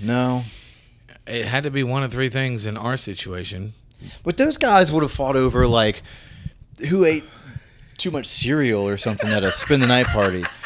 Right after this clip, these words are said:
Speaker 1: Like, those guys didn't fight over your usual stuff, man. Like, "Oh,
Speaker 2: That's
Speaker 1: dude,
Speaker 2: true.
Speaker 1: man, I liked her, dude. Why'd you let her do that to you?" Or something, you know? Instead, it was like,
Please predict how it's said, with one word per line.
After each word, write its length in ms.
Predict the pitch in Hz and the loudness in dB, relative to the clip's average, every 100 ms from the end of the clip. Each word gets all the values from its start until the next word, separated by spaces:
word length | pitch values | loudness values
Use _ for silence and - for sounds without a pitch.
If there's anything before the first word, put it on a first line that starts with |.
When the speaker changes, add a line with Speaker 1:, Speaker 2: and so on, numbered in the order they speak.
| 285 | -2
Speaker 1:
Like, 100 | 139 | 4
those 120 | 208 | 6
guys 200 | 220 269 | 8 6
didn't 180 | 262 233 | 6 2
fight 360 | - - 151 170 | 2 4 6 8
over 240 | 156 135 | 6 6
your 180 | 120 117 | 4 2
usual 460 | 120 160 131 120 101 | 4 2 2 0 -2
stuff, 500 | - - 208 135 113 | -2 0 0 0 0
man. 160 | 131 | 0
Like, 140 | 127 139 | 2 0
"Oh, 60 | |
Speaker 2:
That's 180 | 202 185 | -2 -2
Speaker 1:
dude, 160 | 294 240 | 0 0
Speaker 2:
true. 280 | 165 131 117 - - | 0 -2 -6 -14 -2
Speaker 1:
man, 340 | 139 185 185 175 | 4 4 4 4
I 120 | 202 | 4
liked 280 | 226 226 156 | 4 2 4
her, 220 | 160 135 | 4 6
dude. 440 | 135 175 180 160 147 - - - 165 - - - - - - - | 4 4 4 2 -6 -16 -20 -8 -8 -8 -18 -20 -20 -16 -16 -2
Why'd 180 | 160 202 | 4 6
you 100 | 220 | 6
let 80 | 208 | 4
her 80 | 190 | 4
do 140 | 196 | 6
that 220 | 175 156 - | 6 6 4
to 100 | 147 | 4
you?" 260 | 120 92 95 - - - - - - - 131 | 4 2 -4 -16 -20 -20 -16 -16 -14 -6 2
Or 200 | 123 110 | 2 2
something, 440 | 131 113 110 104 | 0 -2 -4 -4
you 80 | 120 | -2
know? 160 | 127 | 0
Instead, 340 | 123 113 151 165 | -2 -4 -2 2
it 100 | 147 | 2
was 220 | 131 113 | 0 -2
like, 360 | 117 110 - | -2 -2 -6